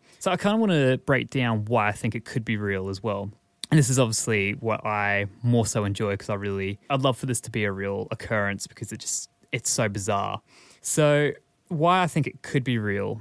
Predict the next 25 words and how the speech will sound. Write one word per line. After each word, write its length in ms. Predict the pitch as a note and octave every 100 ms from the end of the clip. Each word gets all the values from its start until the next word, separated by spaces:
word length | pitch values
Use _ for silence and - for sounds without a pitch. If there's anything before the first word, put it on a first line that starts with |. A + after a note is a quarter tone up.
| - -
for 160 | C3
one 340 | A2+ C3+ C3 B2+
thing, 220 | A#2 G#2+
is 140 | G2+
'cause 320 | - G#2+ G2 -
I 180 | A2+ A2
definitely 320 | A2 G2+ G#2
think 180 | G#2 G#2+
there 220 | G#2 G#2
are 100 | G2+
weirder 300 | G2+ G2+ G2
things 340 | - G2+ G2+
out 220 | G2 G2
there 180 | A2+ G#2
that 240 | G2+ G2+ - _ -
I 140 | A2+ G2+
can 160 | G#2+
definitely 400 | G#2 G2+ A2+ G#2
say 300 | G2 A2 G#2 -
I 120 | G#2
one 140 | G2+
hundred 220 | - A2+
percent 220 | F#2+ A2 G2+
believe 260 | G2+ G2+
in. 240 | A2+ D#3